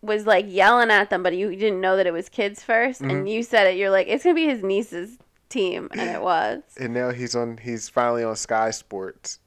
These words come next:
Speaker 2: Um, but yeah, that's a good show. I'm so glad I finally watched it. Are, so are we gonna watch the morning show together when it drops?
Speaker 1: Yes.
Speaker 2: Okay. Um, Ri-, sorry, sorry. Before we,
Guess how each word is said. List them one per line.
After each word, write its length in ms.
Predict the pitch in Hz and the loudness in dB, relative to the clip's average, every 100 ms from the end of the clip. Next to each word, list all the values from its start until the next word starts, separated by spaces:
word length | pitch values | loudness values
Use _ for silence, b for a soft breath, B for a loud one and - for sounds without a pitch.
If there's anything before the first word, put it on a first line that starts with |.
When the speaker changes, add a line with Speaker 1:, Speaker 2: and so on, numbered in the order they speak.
| - - | -14 -4
Speaker 2:
Um, 640 | 113 110 107 104 101 107 _ _ _ _ _ _ _ _ - | 0 0 -2 -6 -12 -16 _ _ _ _ _ _ _ _ -14
but 100 | 110 | -8
yeah, 140 | 117 | -4
that's 220 | 113 160 - | 0 0 0
a 60 | |
good 180 | 147 123 | 0 0
show. 200 | - 131 | 2 2
I'm 160 | 135 202 | 2 0
so 200 | - 147 | 4 4
glad 220 | 143 139 | 6 6
I 80 | 135 | 6
finally 320 | 135 127 127 | 2 0 0
watched 420 | 120 120 120 - | 2 2 0 -4
it. 220 | 131 123 - b b b b b | -6 -6 -10 b b b b b
Are, 500 | 135 165 165 92 117 | 8 8 8 2 0
so 260 | 170 139 - | 6 6 6
are 220 | 143 165 | 8 8
we 80 | 175 | 8
gonna 200 | 180 160 | 2 2
watch 200 | 151 143 - | 4 2 0
the 80 | |
morning 300 | 131 131 127 | 0 0 -2
show 160 | 120 113 | -2 -4
together 320 | 104 101 95 | -2 -4 -4
when 100 | 92 90 | -6 -8
it 80 | |
drops? 480 | 82 85 76 - - _ _ | -8 -8 -8 -14 -20 _ _
Speaker 1:
Yes. 420 | 240 175 - _ - | -16 -16 -16 _ -14
Speaker 2:
Okay. 300 | 196 95 80 _ b b b - | -12 -10 -12 _ b b b -4
Um, 680 | 110 107 104 101 101 107 _ _ _ _ _ 101 | -2 -2 -4 -6 -8 -14 _ _ _ _ _ 0
Ri-, 480 | 123 147 98 82 | 6 6 4 -4
sorry, 400 | - - 120 120 - | -6 2 4 4 2
sorry. 180 | 117 | -2
Before 260 | 104 104 107 | -2 -8 -14
we, 180 | 104 | -14